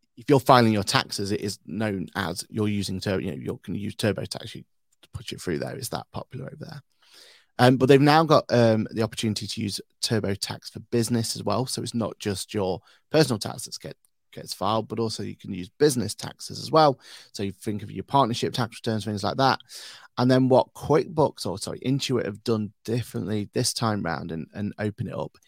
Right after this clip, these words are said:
is a brand new service called TurboTax Live. And the idea is that it's not just the software that they're providing you,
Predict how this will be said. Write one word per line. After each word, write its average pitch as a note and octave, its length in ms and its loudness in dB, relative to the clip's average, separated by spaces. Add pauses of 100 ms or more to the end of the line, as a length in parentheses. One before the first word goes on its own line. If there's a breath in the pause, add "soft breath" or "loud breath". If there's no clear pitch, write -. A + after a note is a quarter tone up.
(320 soft breath)
is G#2+ 100 0
a A#2 80 6
brand A#2+ 340 4
new C3+ 140 4
service B2 540 2
called - 280 -10 (120)
TurboTax A#2+ 1160 -6 (120)
Live. G2+ 680 -4 (580 loud breath)
And A2 180 -2
the G#2+ 80 0
idea G#2 880 4 (320 soft breath)
is A2 220 0
that A2+ 100 0
it's - 160 -2
not B2+ 140 0
just F#3 180 -4
the - 80 -4
software - 640 -6
that - 140 -12
they're - 80 -18
providing B2 400 -14
you, C3 80 -8